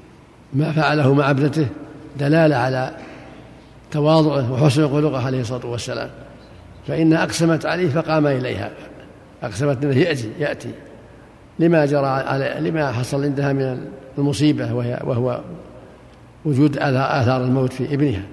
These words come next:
فلما أقسمت عليه قام إليها عليه الصلاة والسلام جبرا لها، وذهب إليها ومعه سعد بن عبادة ومعاذ، وأوصاها بالصبر والاحتساب، وقال: "لله ما أخذ" إلى آخره.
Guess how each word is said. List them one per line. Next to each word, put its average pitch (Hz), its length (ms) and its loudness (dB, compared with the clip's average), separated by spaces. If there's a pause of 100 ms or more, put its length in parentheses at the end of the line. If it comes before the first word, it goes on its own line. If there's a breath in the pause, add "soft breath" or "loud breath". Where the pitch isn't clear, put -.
(640)
فلما 143 380 2
أقسمت 135 380 -4
عليه 131 340 -2
قام 143 280 0
إليها 120 420 -4
عليه 117 200 -6
الصلاة 117 280 -8
والسلام 117 560 -6 (160)
جبرا 135 240 -2
لها، 113 320 -6 (720)
وذهب 131 340 0
إليها 135 480 0
ومعه 131 440 -2
سعد 131 200 -4
بن 123 140 -2
عبادة 123 400 -2
ومعاذ، 127 460 -2 (680)
وأوصاها 139 440 -2
بالصبر 131 400 -4
والاحتساب، 131 680 -6 (1700 loud breath)
وقال: 135 320 -2
"لله 135 400 0
ما 135 180 -2
أخذ" 127 100 -2
إلى 175 300 -4
آخره. 117 240 -8